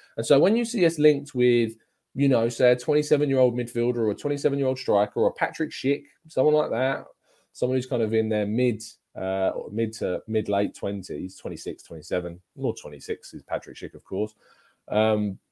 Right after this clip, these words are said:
but I don't really understand why then people go, "Oh, he's the wrong age profile. Oh, we're not gonna go for him because he's not young, he's not in that age bracket."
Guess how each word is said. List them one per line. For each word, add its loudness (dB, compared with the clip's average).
but 0
I 4
don't 4
really 4
understand 2
why 2
then 6
people -4
go, 4
"Oh, 6
he's 0
the 0
wrong 6
age 2
profile. -8
Oh, 8
we're 4
not 0
gonna 4
go 4
for -8
him -12
because -8
he's -2
not -2
young, 0
he's -10
not -4
in -2
that -4
age -2
bracket." -4